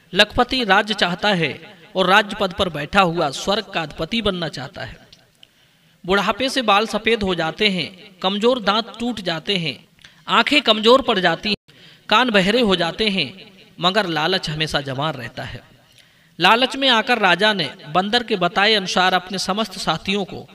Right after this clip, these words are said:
तालाब में घुसा दिया। उन सब को राक्षस खा गया। जब तालाब से कोई बाहर नहीं आया तो राजा चिंतित होने लगा।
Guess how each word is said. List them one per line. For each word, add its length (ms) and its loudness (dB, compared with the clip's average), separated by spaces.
तालाब 300 2
में 140 -6
घुसा 280 -2
दिया। 380 -12
उन 140 2
सब 280 2
को 100 4
राक्षस 400 2
खा 220 0
गया। 260 -10
जब 200 -6
तालाब 320 4
से 160 -4
कोई 200 2
बाहर 320 2
नहीं 240 -2
आया 320 -2
तो 80 2
राजा 280 0
चिंतित 420 -6
होने 240 -4
लगा। 280 -12